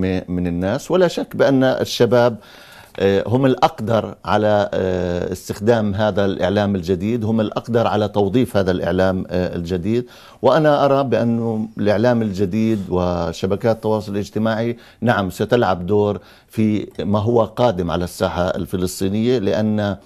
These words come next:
ما هو موجود على الواقع، في الوا-، في الواقع الفلسطيني الآن مؤلم على المستوى الاقتصادي،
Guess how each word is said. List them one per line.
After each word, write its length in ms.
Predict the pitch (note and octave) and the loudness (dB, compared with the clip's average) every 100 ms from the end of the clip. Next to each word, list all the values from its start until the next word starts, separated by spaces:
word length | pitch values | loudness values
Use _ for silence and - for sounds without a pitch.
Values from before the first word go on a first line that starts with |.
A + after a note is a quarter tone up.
| _ - - - _ - | _ -20 -20 -20 _ -4
ما 140 | G#2 | 0
هو 400 | A2 B2+ B2+ A#2+ | 2 2 4 4
موجود 460 | A2 A2 G#2+ B2+ A2+ | 2 0 0 0 0
على 400 | G2 G#2+ G#2 G2+ - | 0 0 0 -2 -4
الواقع، 440 | F#2+ F#2 A2+ A#2 - | -4 0 0 0 -4
في 140 | A2+ | -4
الوا-، 220 | G2+ A#2 - | 0 0 0
في 80 | |
الواقع 340 | A2+ A#2 A#2+ G2+ | 2 2 2 -2
الفلسطيني 540 | G2+ G2+ F#2 A#2 A2 | -4 -6 -4 -2 -2
الآن 320 | G2 G#2+ G#2 | -2 -2 -2
مؤلم 400 | F#2+ G#2 G2 F#2 | 0 -2 -2 -2
على 180 | E2 F#2 | -2 -4
المستوى 440 | F#2 F#2 - G2+ F2+ | -4 -6 -2 -2 -2
الاقتصادي، 800 | E2+ - - A#2 B2+ B2 B2 | -4 -10 -2 0 0 0 -4